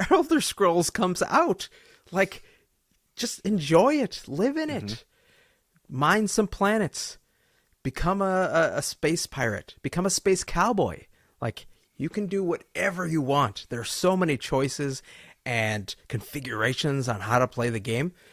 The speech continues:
Speaker 1: Did you pick any of the, the little, like, three characteristics that may or may not hamper you?
Speaker 2: I picked one. I'm an introvert, which means I don't take a partner with me when I go
Speaker 1: You
Speaker 2: out
Speaker 1: never
Speaker 2: places.
Speaker 1: use a companion?
Speaker 2: I try not to.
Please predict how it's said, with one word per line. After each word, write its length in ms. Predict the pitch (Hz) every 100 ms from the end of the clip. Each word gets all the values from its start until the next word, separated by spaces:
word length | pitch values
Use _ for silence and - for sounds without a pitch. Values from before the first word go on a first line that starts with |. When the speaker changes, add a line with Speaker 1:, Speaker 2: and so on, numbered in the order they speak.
| -
Speaker 1:
Did 160 | 135 117
you 80 | 202
pick 340 | - 202 -
any 220 | 170 170 165
of 240 | 147 131
the, 480 | 123 131 120 113 -
the 180 | 120 123
little, 380 | 120 143 127 117
like, 320 | 107 - - _ _ _
three 380 | - - 131 135
characteristics 920 | 131 156 139 - 117 127 - 147 - -
that 180 | 113 127
may 180 | 127
or 100 | 123
may 160 | 120 117
not 260 | 113 107 -
hamper 420 | 120 117 127 123
you? 280 | 123 147 160 _ _ _ -
Speaker 2:
I 80 | -
picked 240 | 143 -
one. 320 | 113 90 67 - -
I'm 220 | 107 110
an 140 | 117 117
introvert, 640 | 123 117 - 95 87 - -
which 220 | 98 -
means 260 | 101 95 -
I 200 | 107 110 127
don't 380 | 131 123 -
take 460 | - 127 113 - - _ _
a 100 | 113
partner 380 | - 131 113 110
with 180 | 101 -
me 180 | 101 101 -
when 140 | 113
I 60 | 113
go 140 | 113
Speaker 1:
You 40 | 107
Speaker 2:
out 40 |
Speaker 1:
never 220 | 143 151 185
Speaker 2:
places. 120 | 202
Speaker 1:
use 160 | 175 175
a 60 |
companion? 640 | 175 160 131 123 147 254 - _ - _ _ -
Speaker 2:
I 160 | 120
try 300 | 123 - 135
not 200 | 147 196 -
to. 180 | 147